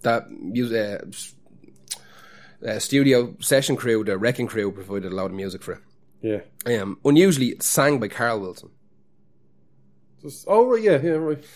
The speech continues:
Speaker 1: He was the guitarist. He was the musical director for the, for the Beach
Speaker 2: Yeah.
Speaker 1: Boys. But, uh, Brian didn't think his voice suited it. So he got Carl in. Got Carl to sing it. Um,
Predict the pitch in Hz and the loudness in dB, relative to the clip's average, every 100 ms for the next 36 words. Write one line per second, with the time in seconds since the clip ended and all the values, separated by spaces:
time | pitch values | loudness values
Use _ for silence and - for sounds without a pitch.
0 | - - - 127 120 110 113 123 117 101 | -20 -20 -12 -6 -6 -6 -4 0 0 0
1 | 131 131 135 131 131 110 110 110 101 101 | -4 0 2 0 -2 -6 -6 -6 -8 -8
2 | 92 87 - - 92 92 - 101 113 107 | -12 -14 -14 -10 -10 -8 -6 -2 0 0
3 | 104 - - - - - 104 98 143 131 | -4 -14 -20 -20 -10 -2 0 0 4 4
4 | 123 107 107 101 101 101 - - - - | 2 -2 -6 -6 -6 -8 -8 -12 -14 -8
5 | 117 90 85 - - - - - 101 92 | -6 -6 -10 -18 -20 -20 -20 -10 -8 -8
6 | - - - - - 110 95 85 76 - | -10 -12 -10 -8 -4 -4 -4 -8 -12 -20
7 | - - - - 95 - 101 92 - 85 | -20 -20 -14 -8 -6 -2 -2 -4 -8 -10
8 | - - - - - - - 110 101 90 | -12 -20 -20 -20 -20 -8 0 2 2 -2